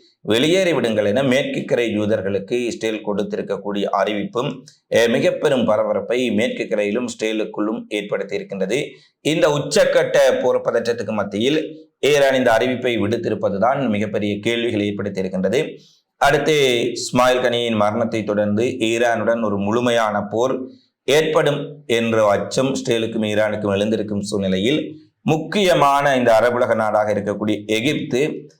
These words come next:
எந்த ஒரு சந்தர்ப்பத்திலும் ஈரானுக்கு எதிரான இஸ்ரேல் அமெரிக்க கூட்டணியில் நாங்கள் இணைந்து கொள்ள மாட்டோம் எனவும்,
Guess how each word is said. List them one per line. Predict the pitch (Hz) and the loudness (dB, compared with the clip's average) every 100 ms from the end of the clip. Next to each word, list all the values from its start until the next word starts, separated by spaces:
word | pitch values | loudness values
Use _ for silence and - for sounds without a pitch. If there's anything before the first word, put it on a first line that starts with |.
| _ _ 120 | _ _ 2
எந்த | 151 202 214 | 4 4 4
ஒரு | 196 175 | 2 0
சந்தர்ப்பத்திலும் | - 127 123 107 110 117 139 135 | 2 2 2 0 -2 0 -2 -2
ஈரானுக்கு | 131 139 135 131 123 120 | 0 2 4 2 0 -2
எதிரான | 110 110 110 120 | 0 0 0 -4
இஸ்ரேல் | - 117 117 - | -4 -4 -4 0
அமெரிக்க | 107 107 110 104 98 | 0 2 0 -4 -6
கூட்டணியில் | 101 98 98 98 139 135 - - - | -6 -4 -2 0 -2 -4 -10 -20 -6
நாங்கள் | 101 117 120 123 135 | 2 2 4 2 0
இணைந்து | 123 117 156 185 180 | 0 2 2 2 0
கொள்ள | 151 131 117 | 0 2 2
மாட்டோம் | 104 107 - 113 110 107 | 2 0 0 -4 -4 -4
எனவும், | 98 90 110 | -2 0 -2